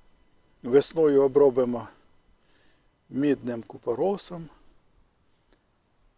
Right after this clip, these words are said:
І спочатку обріжемо, а потім обробимо. І все. Бажаю вам здоров'я побільше,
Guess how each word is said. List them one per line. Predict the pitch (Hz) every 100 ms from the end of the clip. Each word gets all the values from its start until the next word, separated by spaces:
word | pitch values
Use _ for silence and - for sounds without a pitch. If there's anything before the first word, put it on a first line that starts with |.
| _ _ _ _ _ _
І | 120
спочатку | - - 143 170 143 - 135
обріжемо, | 123 156 180 120 113 117 -
а | 123
потім | - 156 - 123
обробимо. | 120 117 110 98 107 98 - _ _ _ _ _ _ _ _ _ _ _ _ _ _ _ _ _ _ _ _ _ _ _ _ _ _ _
І | 165 160
все. | - - 113 92 _ _ _ _ _ _
Бажаю | 120 139 139 170 143 139
вам | 131 127 117 - _ _ _ _ _ _ _ _ _ _ _
здоров'я | 104 104 110 147 175 175 143 131
побільше, | - 117 165 190 - -